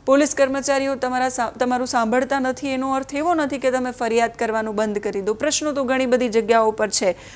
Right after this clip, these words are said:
અપેક્ષા એ રાખવાની છે કે જે પ્રશ્નો અને જે ખામીઓ પોલીસ વિભાગમાં છે, એ ખામીઓનું નિરાકરણ ઝડપથી આવે. એટલે આવી જે હેલ્પલાઇન નંબર કે પોલીસ કર્મચારીઓની આ પ્રકારની જે પહેલ છે,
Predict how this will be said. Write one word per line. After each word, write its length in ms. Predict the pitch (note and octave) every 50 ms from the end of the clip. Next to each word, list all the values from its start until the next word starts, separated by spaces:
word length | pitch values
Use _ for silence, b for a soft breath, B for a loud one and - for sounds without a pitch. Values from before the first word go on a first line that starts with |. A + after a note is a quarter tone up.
| B B B B B
અપેક્ષા 540 | B3+ C#4 C4+ F4 F4+ F4 E4+ - F4+ F4 E4
એ 200 | E4 F4+ F#4 F4
રાખવાની 540 | D#4+ D4+ C#4 - D4+ D4 C#4+ C#4 C#4 C#4
છે 160 | C4 - D#4 D4+
કે 160 | - D4 C4+
જે 160 | A3 B3+ D4
પ્રશ્નો 520 | C#4 - B3 B3 B3+ - - C4+ D4+ D#4+
અને 160 | D#4+ D#4 D#4 D4
જે 140 | B3+ D4
ખામીઓ 520 | B3+ - - - A3 A3+ B3 D#4 F4 E4 C#4
પોલીસ 380 | A#3+ C#4+ C#4+ C4 C#4 B3+ -
વિભાગમાં 520 | A#3 B3+ A#3 A#3+ B3 B3+ A#3 B3 B3 A#3+ A#3
છે, 360 | - - C4+ B3+ A#3 G3+ B B B B B B B B
એ 120 | C#4 C#4+
ખામીઓનું 800 | C4 - - C4+ B3+ C4 C4+ D#4+ F#4 F#4+ F#4 F4 E4 D#4 C#4+ C4
નિરાકરણ 580 | B3+ B3+ B3+ B3+ B3+ A#3+ B3 B3 B3 B3+ B3 A3+
ઝડપથી 480 | A3 A3+ A3+ A#3+ A#3 - - C4+ B3
આવે. 480 | A#3+ A3+ A3 A3 B3 C#4+ B3+ G#3+ G3+ B B B B B B
એટલે 280 | - A3+ A3 A#3+ A#3+ A3+
આવી 360 | - A3+ A3 A3 A#3+ C#4 C#4
જે 160 | A#3+ C4 C4
હેલ્પલાઇન 440 | A#3+ A#3+ A#3 A#3+ A#3+ B3+ B3+ C4 B3
નંબર 380 | A#3 A#3 A#3 A#3+ B3 C4 B3+ B3
કે 140 | B3 A#3+
પોલીસ 380 | A#3+ A#3+ A#3 A#3+ A#3+ B3 A#3+ -
કર્મચારીઓની 840 | - A#3 A#3+ A3+ A#3+ A#3 - B3 A3+ A3 A#3 A3+ A3+ A3+ A3+ A#3+ A#3 - -
આ 140 | G#3+ A#3+ A#3+
પ્રકારની 640 | A#3 A3 A3 A3 - C4 C#4 D4 D4+ D4+ D#4+ D#4
જે 180 | B3+ B3+ C#4+ C#4 - - - - - - - - -
પહેલ 340 | C4 A#3 A3+ C#4 D4+ D#4+ C#4+
છે, 360 | - - C4 A3 G3+ F#3+ F#3+